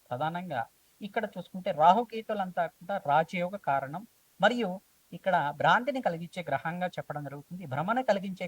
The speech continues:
గ్రహంగా చెప్పడం జరుగుతుంది, రాజయోగం ఇచ్చే గ్రహంగా చెప్పడం జరుగుతుంది.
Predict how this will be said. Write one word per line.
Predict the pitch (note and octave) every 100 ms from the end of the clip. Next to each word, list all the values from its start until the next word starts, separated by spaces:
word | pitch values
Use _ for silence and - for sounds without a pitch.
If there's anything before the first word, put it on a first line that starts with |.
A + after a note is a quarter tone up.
| -
గ్రహంగా | C#3 D#3+ E3+
చెప్పడం | - D#3 D#3
జరుగుతుంది, | D3 D3 - G#3 A3 C3
రాజయోగం | F#3 G#3+ B3 A#3 A3+
ఇచ్చే | G3+ - F#3+
గ్రహంగా | D#3 E3+ D#3+
చెప్పడం | E3 D3+ D3 D3
జరుగుతుంది. | C#3+ D3 - F#3